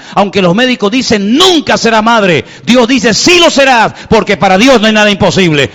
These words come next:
¿Cuántos dicen amén? ¡Aleluya! Las mujeres aplaudan, los hombres no.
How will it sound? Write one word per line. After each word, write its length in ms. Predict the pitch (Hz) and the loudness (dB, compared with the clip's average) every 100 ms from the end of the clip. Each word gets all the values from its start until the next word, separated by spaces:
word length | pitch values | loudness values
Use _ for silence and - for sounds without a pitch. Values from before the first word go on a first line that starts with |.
| - | -2
¿Cuántos 280 | 208 208 202 | -2 0 0
dicen 220 | 180 196 | 0 -2
amén? 500 | 180 170 135 113 98 | 0 0 0 -6 -6
¡Aleluya! 680 | 180 208 277 320 285 185 120 - - - - - - - - - - - - - - - - - - - - - - - - - - | -2 0 2 2 2 0 -4 -16 -20 -20 -20 -20 -20 -20 -20 -20 -20 -20 -20 -20 -20 -20 -20 -20 -20 -20 -20 -20 -20 -20 -20 -18 -4
Las 120 | 143 | -2
mujeres 320 | 151 175 214 | 0 2 2
aplaudan, 460 | 190 202 208 180 160 | 0 2 2 2 0
los 140 | 147 | 0
hombres 240 | 190 185 156 | 0 0 0
no. 220 | 139 | -2